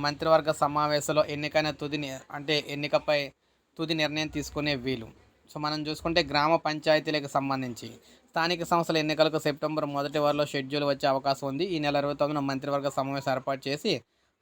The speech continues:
అందులో తుది నిర్ణయం తీసుకుని రాష్ట్ర ఎన్నికల సంఘానికి వి-, నివేదించే వీలుంది. దీని ఆధారంగా ఎన్నికల సంఘం సెప్టెంబర్ మొదటి వారంలో నోటిఫికేషన్ ఇచ్చి నెలాఖరులుగా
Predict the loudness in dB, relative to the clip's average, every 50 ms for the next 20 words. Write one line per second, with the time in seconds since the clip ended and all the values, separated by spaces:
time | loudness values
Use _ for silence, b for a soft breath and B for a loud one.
0 | -8 -8 -4 -4 -4 -4 -2 -2 -2 -2 -2 -2 -2 -2 -4 -6 -6 -6 -8 -6
1 | -8 -8 -6 -2 -2 -2 -2 -2 -4 -6 -4 -4 -2 -2 -2 -2 -2 -2 -2 -2
2 | -2 -2 -2 -2 -2 -4 -4 -6 b b b b b _ -10 -8 -6 -4 -2 -2
3 | -2 -2 -4 -6 -2 -2 -2 0 0 0 0 0 0 0 2 2 2 2 2 2
4 | 2 2 2 2 0 0 -2 0 2 4 4 4 4 2 0 0 -2 -2 -4 -4
5 | -4 -2 0 0 0 2 0 0 2 2 2 2 2 4 4 4 4 4 2 0
6 | 0 -2 -2 -4 -4 -6 -6 -4 -4 -6 -4 -2 -2 0 2 2 2 2 2 2
7 | 2 2 2 2 0 -2